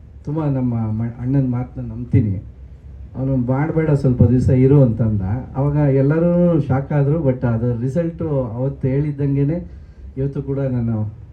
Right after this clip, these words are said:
ಒಂದು ಐದು ಆರು ಸಿನಿಮಾ ಮಾಡ್ತಾ ಇದ್ದೀನಿ. ಅದರಲ್ಲಿ ವಿಶೇಷವಾಗಿ ಎಲ್ಲ ಪಿಕ್ಚರು ಬೇರೆ ಬೇರೆ, ಆ, ಹೆಲ್ಪ್ ಆಗೋವಂಥದ್ದೇ ಕೆರಿಯರಿಗೆ ಇರೋವಂಥ ಪಿಕ್ಚರು.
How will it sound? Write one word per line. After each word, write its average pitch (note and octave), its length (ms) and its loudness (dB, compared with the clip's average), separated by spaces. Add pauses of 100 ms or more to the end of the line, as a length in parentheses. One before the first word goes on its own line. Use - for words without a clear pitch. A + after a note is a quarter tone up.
(140)
ಒಂದು A2 340 -6
ಐದು A#2 260 -6
ಆರು A2+ 240 -4
ಸಿನಿಮಾ B2 280 4
ಮಾಡ್ತಾ A2 340 4
ಇದ್ದೀನಿ. A2+ 320 4
ಅದರಲ್ಲಿ B2 300 0
ವಿಶೇಷವಾಗಿ C#3 840 -2 (380)
ಎಲ್ಲ D3 200 2
ಪಿಕ್ಚರು E3+ 680 4 (480)
ಬೇರೆ D3+ 220 0
ಬೇರೆ, C3+ 460 2 (540)
ಆ, A#2 180 -6 (1300)
ಹೆಲ್ಪ್ D3 240 4
ಆಗೋವಂಥದ್ದೇ C#3+ 580 4
ಕೆರಿಯರಿಗೆ B2+ 520 4
ಇರೋವಂಥ A#2 360 0
ಪಿಕ್ಚರು. G#2 600 -6